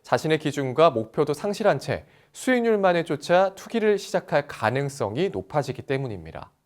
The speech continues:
그래서 전문가들은 내 삶을 유지하기 위한 자산을 먼저 확보한 다음 여유 자산으로 투자를 해야 한다고 강조하고 있습니다.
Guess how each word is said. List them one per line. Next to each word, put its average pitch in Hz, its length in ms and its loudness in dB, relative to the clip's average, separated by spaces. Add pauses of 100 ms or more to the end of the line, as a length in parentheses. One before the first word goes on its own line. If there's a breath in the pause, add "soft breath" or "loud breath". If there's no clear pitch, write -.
(220)
그래서 180 260 2
전문가들은 175 800 4
내 131 200 8
삶을 214 380 2
유지하기 165 540 4
위한 143 220 2
자산을 131 400 -4
먼저 95 260 -4
확보한 - 480 0
다음 117 380 -4 (400 soft breath)
여유 147 260 4
자산으로 143 580 2 (160)
투자를 151 320 4
해야 131 160 2
한다고 107 320 -4
강조하고 104 520 -4
있습니다. 78 500 -14